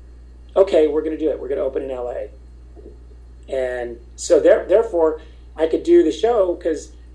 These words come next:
I would shoot in the day, right? Uh, and then I would just jump in my car at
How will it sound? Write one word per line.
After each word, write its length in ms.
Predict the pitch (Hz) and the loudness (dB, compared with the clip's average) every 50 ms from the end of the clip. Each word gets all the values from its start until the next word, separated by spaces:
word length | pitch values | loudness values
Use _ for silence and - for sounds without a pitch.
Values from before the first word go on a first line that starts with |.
| - - | -12 -6
I 80 | 151 151 | -4 -4
would 120 | 160 160 - | -4 -4 -6
shoot 220 | - 180 180 175 | -4 -4 -4 -4
in 40 | - | -4
the 80 | 156 | -4
day, 320 | - 165 185 196 170 151 147 | 0 2 4 4 4 2 0
right? 360 | 131 127 127 131 151 - - - - - - - - - - - - | -4 -6 -8 -8 -8 -8 -12 -14 -18 -20 -20 -20 -20 -20 -20 -20 -16
Uh, 380 | - 131 131 127 123 123 131 - - - | -12 -10 -10 -10 -10 -12 -14 -16 -12 -8
and 140 | 151 147 147 | -6 -6 -4
then 120 | 151 147 143 | -4 -2 -2
I 60 | 143 | -2
would 80 | 143 | -2
just 220 | 139 143 135 - - | -2 -4 -6 -6 -4
jump 200 | - 160 156 151 | -2 -2 -2 -2
in 60 | 160 | -4
my 120 | 151 143 139 | -6 -6 -8
car 400 | - - 147 143 143 143 139 139 | -6 -6 -6 -4 -4 -4 -4 -6
at 300 | - - 135 127 120 - | -8 -6 -8 -8 -8 -10